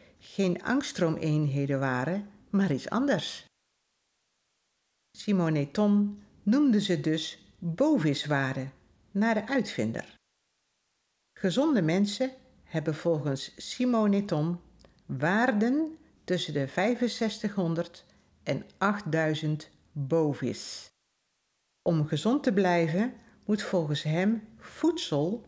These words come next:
worden gegeten van meer dan vijfenzestighonderd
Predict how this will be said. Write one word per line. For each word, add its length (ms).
worden 240
gegeten 800
van 240
meer 420
dan 220
vijfenzestighonderd 1400